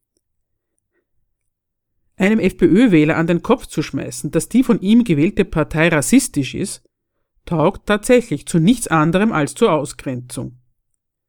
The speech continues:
Bloß auf Rassismus der F P Ö und dessen Unanständigkeit hinzudeuten,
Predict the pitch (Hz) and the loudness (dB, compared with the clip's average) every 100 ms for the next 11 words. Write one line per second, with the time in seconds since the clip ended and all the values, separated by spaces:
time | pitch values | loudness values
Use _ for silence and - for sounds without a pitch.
0 | _ _ _ _ _ _ _ _ _ _ | _ _ _ _ _ _ _ _ _ _
1 | _ _ 180 254 196 185 170 - 294 - | _ _ 4 4 2 -2 -2 2 2 2
2 | 233 190 151 151 - 156 143 143 139 160 | 0 2 0 0 -2 0 2 0 0 -2
3 | 156 175 247 254 147 - 151 147 - 147 | -2 -2 2 2 0 -2 -2 -4 -6 -6
4 | 139 233 370 - 156 143 135 131 127 247 | 0 0 0 -4 -6 -4 -6 -6 -6 -6
5 | 254 | -8